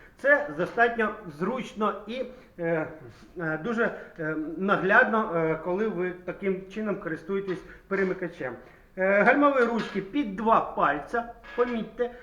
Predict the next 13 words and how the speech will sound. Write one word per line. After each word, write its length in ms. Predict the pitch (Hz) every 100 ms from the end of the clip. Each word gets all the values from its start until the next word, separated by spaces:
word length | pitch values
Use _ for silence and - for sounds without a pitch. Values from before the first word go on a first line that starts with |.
| -
вони 260 | 170 214 269
короткі, 540 | - 262 214 175 175 156
зазвичай 460 | 147 214 254 294 202
вони 200 | 233 233
завжди 300 | 196 214 226
такі 280 | 226 220 226
довгі. 400 | 180 185 147 139 - - - -
Велосипедна 880 | 160 220 220 - 226 220 190 160 156
торгова 440 | 190 165 175 156
марка 420 | 170 170 - -
Raid 300 | 143 220 311 - - - -
достатньо 580 | 165 202 - 330 277 233 - 202
надійно 580 | 277 226 220 175 165